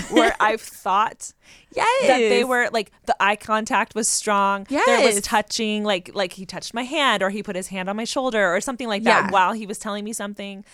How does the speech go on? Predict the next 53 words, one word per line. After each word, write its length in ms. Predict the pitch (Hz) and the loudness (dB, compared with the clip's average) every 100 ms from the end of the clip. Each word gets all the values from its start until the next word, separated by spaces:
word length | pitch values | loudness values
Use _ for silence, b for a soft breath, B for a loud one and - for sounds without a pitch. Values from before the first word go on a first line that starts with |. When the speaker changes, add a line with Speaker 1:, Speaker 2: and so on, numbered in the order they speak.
| b - | b -2
Speaker 1:
that 140 | 147 | 0
was 120 | 196 | 0
also 340 | - 185 185 202 | -2 -2 -2 -4
very, 380 | 196 196 185 185 | -2 -2 -4 -4
like, 340 | 175 165 - b b | -4 -6 -12 b b
you 120 | 202 214 | -8 -2
know, 200 | 185 175 | -2 -2
flirty. 600 | - 202 202 185 180 185 | -2 0 2 0 -6 -8
Speaker 2:
Yeah. 260 | 240 311 269 | -2 2 2
Speaker 1:
So 60 | 262 | 4
the 120 | 226 | 4
whole 180 | 254 269 | 4 2
time 180 | 277 | 0
I'm 120 | 220 220 | -2 -4
thinking 340 | 247 247 226 | -8 -6 -6
he's 180 | 208 196 | -4 -2
so 240 | 226 208 | 0 0
into 220 | 214 220 | -2 -6
me, 200 | 214 190 | -8 -4
and 140 | - 196 | -2 -2
it 120 | 156 | -4
turns 340 | - 214 202 196 | -6 -6 -4 0
out, 280 | 185 180 | 0 0
like, 320 | 185 180 165 _ _ _ | -2 -2 -4 _ _ _
not 260 | 180 170 165 | -2 0 0
even 420 | 170 170 160 151 _ _ _ _ | -4 -10 -12 -20 _ _ _ _
Speaker 2:
Like, 100 | - | 2
Speaker 1:
at 60 | 277 | 4
all. 120 | 320 | 4
Speaker 2:
not 200 | 269 240 | 4 4
at 120 | 233 | 2
all. 240 | 196 156 226 | 0 -2 -2
Speaker 1:
Not 300 | 233 220 208 | 0 2 2
even 200 | 190 185 | -2 -6
close. 380 | 180 - - - | -8 -8 -10 -2
Speaker 2:
Not 220 | 214 202 | 2 4
at 100 | 180 | 2
all. 100 | 170 | 2
Speaker 1:
And 180 | 220 214 | 2 0
<laughs> 60 | - | -2
I've 400 | - - 359 - | -2 -2 -2 4
been 220 | 392 453 | 2 2
so 360 | - - 330 285 | -2 2 2 2
shocked 360 | - 247 269 | 2 2 0
so 240 | - - 262 | -2 0 0
many 140 | 247 | 0
times 300 | 254 220 247 | -2 -2 -2
that 80 | 247 | 0
I 60 | 233 | 0
feel 160 | 247 233 | 2 2
like 160 | 233 | 2
I 160 | - 208 | 0 0
just 280 | 208 208 | -2 -6